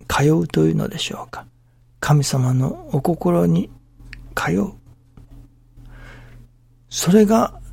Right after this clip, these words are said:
一つの信心になるということではないでしょうかね。神様のお心にかなう、神様のお心に通う心持ちになること。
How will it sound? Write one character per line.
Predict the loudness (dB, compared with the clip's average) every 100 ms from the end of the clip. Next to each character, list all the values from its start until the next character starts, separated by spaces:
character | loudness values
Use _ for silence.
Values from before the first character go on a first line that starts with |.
| -20 -20 -20 -20 -20 -20 -20 _ _
一 | -2 2 2
つ | 0
の | -4 -4 -10 _ -16
信 | -6 2 4 4
心 | 0 -2
に | 0 2
な | 2
る | 0
と | -2 -2
い | 0
う | 0
こ | -2
と | -2 2
で | 2
は | 0 -6 -14 -2
な | 0 0
い | -2
で | -6
し | -6
ょ | -6
う | -8
か | -4
ね。 | 0 0 -2 -10 _ _ _ _ _ _ _ _ _ _ _
神 | -6 -2 -2
様 | 0 2 4
の | 2 0 -4 _
お | -6
心 | 2 0 2 0 2 4
に | 2 0
か | -6 -2
な | -2
う、 | -4 -10 _ _ _ _ -2
神 | 0 0
様 | 0 0 2
の | 2 0 0
お | 0
心 | 0 0 0 2 2
に | 0 -2
通 | -4 -2
う | 0 0 -2 -10 _ _ _ _ _ -16
心 | -14 2 6 6
持 | 4 0
ち | -2 -2
に | -2 -2
な | -4
る | -4
こ | -10 -14
と。 | -18